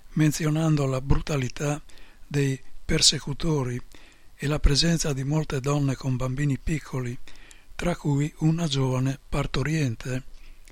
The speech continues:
Nel frattempo la razzia degli ebrei romani diventa notizia pubblica, sia sulla stampa clandestina che a livello internazionale. Il venticinque ottobre,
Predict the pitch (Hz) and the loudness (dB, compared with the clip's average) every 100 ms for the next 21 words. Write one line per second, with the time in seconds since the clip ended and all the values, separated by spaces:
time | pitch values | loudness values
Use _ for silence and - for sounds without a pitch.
0 | - - - - - - - - - - | -20 -20 -20 -20 -20 -20 -20 -20 -20 -20
1 | - 165 175 196 190 180 156 131 139 139 | -4 6 8 8 6 4 4 4 0 0
2 | 135 - 175 156 143 135 127 151 156 139 | 0 0 0 0 0 -2 0 0 2 2
3 | 131 143 143 147 - - - - - - | 2 0 0 -2 -6 -14 -16 -18 -18 -18
4 | - 165 147 156 160 147 131 - 156 147 | -2 2 4 2 2 0 0 0 -2 -2
5 | 131 165 151 127 117 135 127 - - - | 0 0 2 2 0 -4 -6 -10 -16 -18
6 | - - - 180 165 - 147 135 - 160 | -18 -2 2 4 4 4 2 -2 0 0
7 | 143 139 - 147 143 127 - 143 147 147 | 2 -2 -2 -2 0 -2 -2 -2 0 -2
8 | - - - - - 156 151 151 147 151 | -6 -16 -16 -14 -4 -2 0 0 0 2
9 | 135 135 123 117 139 143 160 123 120 135 | 0 0 -2 -2 -2 0 0 0 -4 -6
10 | - - - - - - - - - - | -14 -16 -16 -20 -20 -20 -20 -20 -20 -20
11 | - 151 147 156 190 180 - 175 175 156 | -12 -2 2 4 4 4 2 2 2 0
12 | - 160 131 120 131 | 0 0 0 0 -2